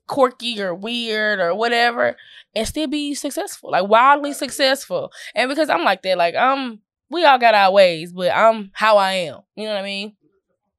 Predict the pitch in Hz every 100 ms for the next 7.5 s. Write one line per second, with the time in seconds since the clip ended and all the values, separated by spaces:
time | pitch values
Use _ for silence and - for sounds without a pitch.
0 | 214 - - - - - 226 240 277 294
1 | 254 240 220 233 202 196 208 202 196 196
2 | _ _ _ _ - 196 226 - 226 190
3 | 180 - 220 208 208 196 175 160 113 190
4 | - 220 233 190 247 240 240 208 - 226
5 | 226 202 - - 214 214 190 170 165 170
6 | 180 190 175 151 151 - _ _ 285 381
7 | 370 349 320 -